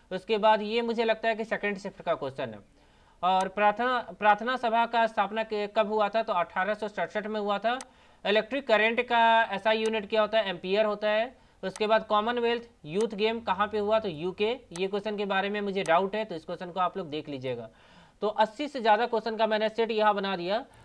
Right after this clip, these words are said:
हो सकता है कुछ क्वेश्चन यहाँ रिपीटेड आपको मिले और कुछ क्वेश्चन आपको यहाँ पे हो सकता है कि, अम, अ, अ, यहाँ कुछ क्वेश्चन मैंने एक्स्ट्रा भी रखे हैं, उससे मिलते जुलते क्वेश्चन, इसलिए आपको क्वेश्चन ज़्यादा दिख रहा है। But जो क्वेश्चन मैंने बताया,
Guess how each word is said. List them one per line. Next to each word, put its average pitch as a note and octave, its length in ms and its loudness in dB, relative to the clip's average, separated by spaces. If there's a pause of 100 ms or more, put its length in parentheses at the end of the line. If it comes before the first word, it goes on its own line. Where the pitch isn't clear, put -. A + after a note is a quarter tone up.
(120)
हो B3+ 100 2
सकता B3 260 -4
है A#3 100 2
कुछ A#3 180 -4
क्वेश्चन A3+ 280 -2
यहाँ A3+ 220 2
रिपीटेड G#3 420 2
आपको A3 260 2
मिले G#3 240 -2 (220)
और F#3 120 -2
कुछ A3+ 200 -4
क्वेश्चन A3 280 -4
आपको G#3+ 300 0
यहाँ G#3 260 2
पे G#3 80 -4
हो G3+ 140 0
सकता G#3 280 -2
है G3+ 100 4
कि, G3 320 0
अम, F#3+ 300 -4
अ, F3+ 360 -4 (500)
अ, F#3 400 0 (120)
यहाँ G3+ 220 2
कुछ A#3+ 180 -2
क्वेश्चन A3+ 440 -2
मैंने G3+ 300 2
एक्स्ट्रा A3+ 360 0
भी A3+ 160 -2
रखे G#3+ 220 0
हैं, G#3+ 80 0
उससे F#3+ 320 -4
मिलते F3+ 280 -2
जुलते F3 260 -4
क्वेश्चन, D#3+ 300 -4
इसलिए G#3 240 0
आपको G3+ 220 2
क्वेश्चन G3 300 -4
ज़्यादा G#3 260 2
दिख G3 160 -4
रहा F#3 120 -2
है। A3+ 180 -4 (360)
But B3 180 4
जो B3+ 340 2
क्वेश्चन A3+ 340 -2
मैंने G#3+ 200 0
बताया, G3 400 -2